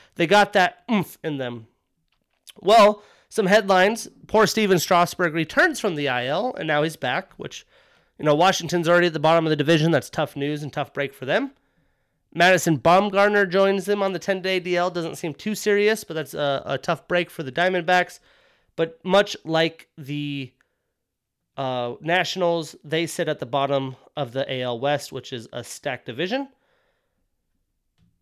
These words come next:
The A L East is wild, man. We got four teams over five hundred by four games or more. Cleveland is definitely surprising, sitting at thirty and twenty-four, right behind the White Sox in the A L Central.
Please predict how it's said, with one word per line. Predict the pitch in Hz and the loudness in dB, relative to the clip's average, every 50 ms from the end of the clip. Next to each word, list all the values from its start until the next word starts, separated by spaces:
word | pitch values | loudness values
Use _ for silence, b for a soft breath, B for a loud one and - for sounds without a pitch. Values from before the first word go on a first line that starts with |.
| _ _ _ _ | _ _ _ _
The | 175 | 2
A | 160 226 233 | 6 6 8
L | 262 269 277 | 8 8 6
East | 285 - - | 4 2 2
is | 285 240 | 0 4
wild, | 208 202 190 254 269 285 254 214 | 4 6 6 6 6 6 6 6
man. | 196 190 190 202 208 | 6 6 6 6 6
We | 214 220 | 4 4
got | 226 233 190 160 | 2 2 0 0
four | - - 233 247 269 | -2 2 4 4 4
teams | 247 - - 262 254 226 180 | 2 0 -6 -4 -4 0 2
over | 208 220 214 233 233 | 2 2 4 4 2
five | - - 226 214 196 170 - | 2 4 4 4 4 2 2
hundred | - 196 202 202 202 202 175 | 2 2 4 4 2 0 2
by | 175 160 143 | 0 0 0
four | - - 185 208 214 | 0 0 0 0 0
games | 170 165 175 170 175 175 156 185 | 0 0 0 0 0 -2 -2 -2
or | 208 | -2
more. | 208 185 151 139 147 190 196 _ _ _ _ _ _ _ _ _ _ _ _ _ _ _ _ _ _ _ _ _ _ | 0 0 0 0 0 -2 -6 _ _ _ _ _ _ _ _ _ _ _ _ _ _ _ _ _ _ _ _ _ _
Cleveland | - 220 247 269 247 247 240 208 | 0 2 2 4 4 4 4 4
is | 180 147 - | 2 0 2
definitely | - 226 262 254 254 226 202 185 | 2 2 2 4 2 0 0 0
surprising, | - - 160 - - 175 165 165 156 151 175 156 | -2 -6 -8 -4 -2 0 0 0 -2 -2 -6 -6
sitting | 143 - - 220 240 240 214 196 180 | -6 -4 -2 -2 0 0 2 2 2
at | 160 - 135 | 0 0 -4
thirty | - _ 220 226 240 233 214 | -6 _ -2 -2 0 0 0
and | 180 151 151 | 0 -2 -4
twenty-four, | - - 180 160 147 127 - - 190 185 185 185 185 180 | -4 -4 -4 -4 -4 -6 -6 -4 0 2 4 4 4 2
right | - 185 185 185 - | 2 0 0 0 0
behind | 180 151 147 165 170 165 | -4 -2 -2 -2 0 0
the | 151 | 0
White | 131 143 151 160 156 | 2 2 0 0 0
Sox | - - 165 151 147 - - | -2 -2 -2 -2 -2 -4 -6
in | 151 127 | -6 -4
the | 135 135 | -2 -2
A | 131 127 | 0 0
L | 131 123 113 | -2 -4 -6
Central. | - - 180 190 196 - 269 302 262 _ _ | -6 -4 -4 -4 -4 -4 -4 -4 -6 _ _